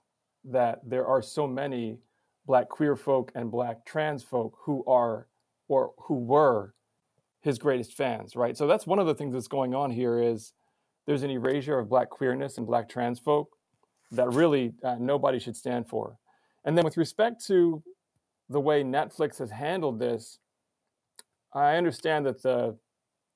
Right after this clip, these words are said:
C E O has released this statement talking about he should have led with more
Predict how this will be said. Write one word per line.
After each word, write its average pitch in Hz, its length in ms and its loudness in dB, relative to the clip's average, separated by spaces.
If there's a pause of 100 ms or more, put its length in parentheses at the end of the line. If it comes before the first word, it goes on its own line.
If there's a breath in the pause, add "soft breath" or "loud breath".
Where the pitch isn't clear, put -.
(800)
C 139 300 -2
E 135 40 4
O 135 360 6
has 110 220 -6
released 120 380 -8
this 117 180 -10
statement 120 460 -6
talking 120 360 -6
about 117 200 -2
he 110 80 -8
should 117 180 -10
have 107 100 -6
led 117 260 0
with 113 180 -8
more 117 400 -2